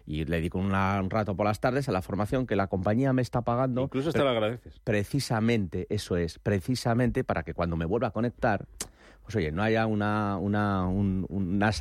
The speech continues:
Speaker 1: desafección, eh, desde el punto de vista de la cultura de la compañía y con el mercado en cuanto a competitividad. Pero hay un proble-, hay un tema importante que Lidia ha pasado por encima y que me parece fundamental, que es,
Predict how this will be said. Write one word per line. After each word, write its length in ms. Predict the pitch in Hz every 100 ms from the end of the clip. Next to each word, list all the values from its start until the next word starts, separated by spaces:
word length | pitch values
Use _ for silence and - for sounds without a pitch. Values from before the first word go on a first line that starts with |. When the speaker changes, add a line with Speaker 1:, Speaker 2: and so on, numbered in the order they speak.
| 101
Speaker 1:
desafección, 840 | 95 95 - 92 - 120 110 117 - - - -
eh, 320 | 110 113 113 110
desde 180 | 113 113
el 60 |
punto 240 | 95 123 131
de 40 |
vista 160 | 127 131
de 60 |
la 80 | 123
cultura 300 | 117 113 123
de 80 | 135
la 100 | 143
compañía 540 | 156 160 180 196 208
y 80 | -
con 140 | 92 87
el 80 | 76
mercado 520 | 71 67 98 104 -
en 120 | 90
cuanto 240 | 85 80 78
a 20 |
competitividad. 580 | 73 69 - 82 80 60
Pero 140 | 127 165
hay 60 |
un 180 | 196 180
proble-, 320 | 185 170 175 170
hay 160 | 170
un 100 | 165
tema 200 | 156 160
importante 680 | 147 113 101 151 151 104 82 - - - -
que 100 | 104
Lidia 240 | 127 165
ha 40 |
pasado 360 | 143 120 131 123
por 160 | 107 87
encima 580 | 80 - 147 92 87 - -
y 180 | 92 85
que 140 | -
me 100 | 101
parece 220 | 113 127
fundamental, 760 | 135 143 127 101 87 85 120 98
que 100 | 120
es, 180 | -